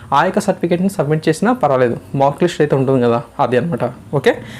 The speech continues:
and తర్వాత ఎటువంటి సైజెస్లో అప్‌లోడ్ అనేది చేయాలనే దానిపై వీరు ఇక్కడ చాలా క్లియర్గా ఇన్ఫర్మేషన్ అయితే ఇచ్చారు. ఓకే,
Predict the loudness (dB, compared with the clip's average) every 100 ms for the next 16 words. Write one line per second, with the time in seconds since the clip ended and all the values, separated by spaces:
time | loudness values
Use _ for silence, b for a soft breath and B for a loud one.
0 | B -4 0 2 2 2 2 0 2 2
1 | 2 2 2 2 0 2 2 2 2 2
2 | 0 2 2 2 2 2 0 B B B
3 | 0 2 2 0 -2 -2 0 2 2 2
4 | 0 2 0 2 0 0 0 2 2 0
5 | -2 -2 0